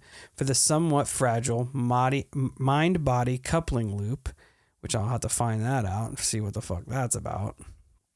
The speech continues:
But whatever this mind-body coupling loop is,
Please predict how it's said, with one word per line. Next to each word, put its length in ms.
But 80
whatever 320
this 180
mind-body 520
coupling 580
loop 260
is, 540